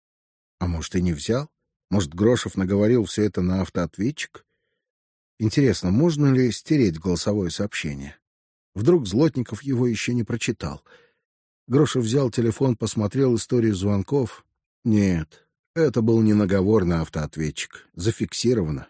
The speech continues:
что он говорил со Злотниковым в четвертом часу ночи.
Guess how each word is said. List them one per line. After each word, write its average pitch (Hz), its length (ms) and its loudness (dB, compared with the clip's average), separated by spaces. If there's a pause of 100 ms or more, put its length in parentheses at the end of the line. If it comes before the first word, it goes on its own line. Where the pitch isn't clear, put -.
что - 240 -4
он 120 140 4
говорил 98 340 2
со 85 200 -2
Злотниковым 117 800 0
в - 100 -20
четвертом 101 600 -4
часу - 360 -8
ночи. 65 480 -10